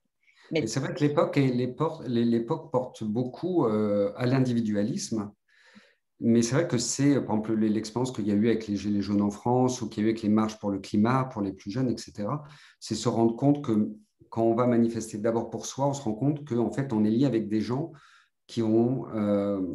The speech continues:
Speaker 2: qu'en fait, notre combat est un symptôme de quelque chose de plus large. Et c'est en y allant qu'on peut aussi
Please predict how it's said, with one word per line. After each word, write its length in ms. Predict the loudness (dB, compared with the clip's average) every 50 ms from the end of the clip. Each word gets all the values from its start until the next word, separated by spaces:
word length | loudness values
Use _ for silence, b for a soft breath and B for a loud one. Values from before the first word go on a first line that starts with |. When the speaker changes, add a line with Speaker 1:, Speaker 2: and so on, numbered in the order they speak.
| -8 -10 -6
Speaker 2:
qu'en 140 | -2 -2 0
fait, 160 | 0 2 2
notre 180 | 2 2 2 0
combat 420 | -2 0 2 2 2 2 2 2
est 100 | 2 2
un 60 | 2
symptôme 420 | 0 -2 -2 -4 -2 -2 0 0 0
de 80 | -2
quelque 260 | -2 -6 -8 -8 -8 -8
chose 160 | -8 -6 -6
de 60 | -6
plus 180 | -6 -4 -2 -2
large. 300 | -2 -2 -4 -6 -12 -16 -20 _ _ _ _ _ _ _ _ _ _ _ _ _ _ _ _ _ _ _ _
Et 100 | 0 0
c'est 280 | 0 2 0 0 0
en 180 | 2 6 6 6
y 60 | 8
allant 260 | 6 6 4 4 2
qu'on 200 | 2 2 0 0
peut 100 | 0 0
aussi 380 | -2 -2 -2 -4 -4 -4 -2 -2